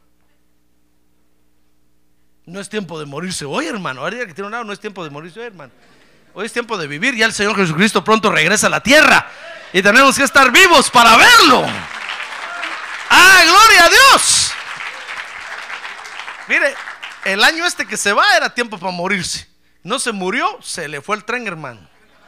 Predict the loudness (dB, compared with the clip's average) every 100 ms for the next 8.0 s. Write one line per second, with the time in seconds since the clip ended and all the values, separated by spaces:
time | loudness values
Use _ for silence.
0 | _ _ _ _ _ _ _ _ -6 -4
1 | -4 -4 -6 -8 -8 -8 -8 -4 -4 -4
2 | -6 -10 -10 -8 -8 -8 -8 -8 -10 -8
3 | -8 -8 -8 -6 -4 -4 -6 -6 -8 -10
4 | -10 -8 -6 -4 0 0 2 0 2 4
5 | 4 6 4 2 -2 -6 -18 -4 2 2
6 | 4 4 6 6 6 4 2 4 2 4
7 | 4 6 6 6 4 2 4 4 6